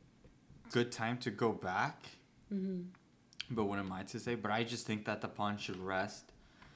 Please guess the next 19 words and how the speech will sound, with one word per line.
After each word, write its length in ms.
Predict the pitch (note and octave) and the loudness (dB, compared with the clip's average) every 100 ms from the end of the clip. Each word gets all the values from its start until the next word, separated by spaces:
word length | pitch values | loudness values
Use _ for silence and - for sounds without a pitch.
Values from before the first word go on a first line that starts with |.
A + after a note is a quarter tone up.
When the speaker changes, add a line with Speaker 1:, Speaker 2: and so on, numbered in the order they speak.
| - - | -20 -8
Speaker 1:
Let 220 | G#2 A#2+ - | 0 0 0
the 80 | |
fishes 440 | - C3 A#2+ B2+ G#2+ | -2 0 2 0 -2
grow. 360 | G#2 F#2+ F#2+ - - - - - | 0 0 -2 -6 -20 -20 -10 -2
Let 340 | G2+ A2+ - | 2 2 2
the 80 | B2 | -4
fishes, 960 | - B2 - B2+ B2 A#2+ A2+ - - - | 2 0 2 2 4 2 -2 -10 -12 -10
you 160 | A#2 G#2+ | 0 2
know, 320 | G#2+ A2 A#2 A#2+ - - - - - - - - - - - | 4 2 0 -4 -12 -16 -16 -20 -18 -18 -20 -20 -20 -20 -4
procreate 800 | - A#2+ A2 C3 B2 G#2 A2 - | 6 6 8 8 8 8 4 2
is 160 | A2+ F#2+ | -2 0
the 100 | G2+ | 0
word. 360 | F#2+ G2 G#2 - - - - - | 2 2 0 -8 -18 -20 -20 -6
And, 640 | A2 G#2+ G#2 G2+ G2 G2+ - - - - - - - - - | 2 6 6 4 0 -4 -6 -12 -16 -20 -18 -18 -16 -16 -6
you 80 | A2+ | 0
know, 160 | A#2 B2 | 2 4
let 540 | G#2+ A2 - - - | 6 4 4 -8 -2
the 80 | A2 | -2
ponds 680 | - A2 A2 A2+ G#2 F#2+ | 2 4 4 2 -2 -6